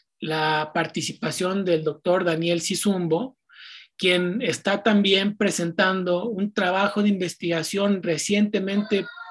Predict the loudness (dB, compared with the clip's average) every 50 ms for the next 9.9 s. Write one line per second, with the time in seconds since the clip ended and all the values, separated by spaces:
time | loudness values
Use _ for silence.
0 | -10 -6 -4 -4 -2 -2 -4 0 2 4 6 6 6 6 4 2 0 -4 -8 -6
1 | -2 0 0 4 4 2 4 4 4 4 6 4 4 2 2 0 0 0 -2 -4
2 | -2 _ 4 6 6 6 4 2 -2 -4 -6 -12 -20 -20 -20 -20 -20 -20 -20 _
3 | _ -6 -4 -2 -2 -2 -2 -2 -2 -4 -4 -6 -6 -6 -2 0 2 2 2 4
4 | 2 2 0 0 -2 -4 -4 -6 -6 -6 -6 -6 -6 -4 -2 -2 0 4 4 6
5 | 6 6 2 -2 -8 -20 -20 -20 -20 -20 -20 -20 _ _ _ _ _ -6 -4 -4
6 | -2 -2 -4 -2 -2 -4 -4 -4 -4 -6 -2 0 2 4 4 4 2 0 0 -2
7 | -2 0 0 2 2 0 2 4 6 6 6 6 4 2 0 -4 -10 _ -20 -20
8 | -20 -20 -20 _ -10 -8 0 2 2 4 6 6 6 6 6 6 8 8 8 8
9 | 8 6 4 4 2 2 2 0 0 2 2 4 4 4 2 0 -2 -6